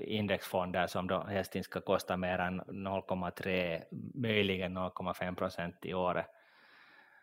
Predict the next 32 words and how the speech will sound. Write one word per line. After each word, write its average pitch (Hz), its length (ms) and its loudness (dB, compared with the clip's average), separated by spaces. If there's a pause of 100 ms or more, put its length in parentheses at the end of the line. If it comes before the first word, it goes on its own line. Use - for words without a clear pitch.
(300)
Och, 95 340 0
och 110 100 -2
det 95 120 -2
där, 92 500 0
och 101 100 2
ha 123 280 8
det 104 80 8
här 101 180 6
färdigt 98 540 4
så 113 120 0
att 101 160 4
alltid 120 260 4
när 104 100 2
du 107 80 4
har 104 160 6
lite 104 240 2
några 101 240 2
överloppspengar 98 800 2
så 90 180 0
kan 95 260 -2
du 92 80 -2
flytta - 360 0
in 101 160 0
dem 90 160 0
på 92 100 2
det 87 100 0
här 92 160 4
kontot 92 520 -2
så 98 100 0
att - 300 0
den 95 220 -2
här 90 300 0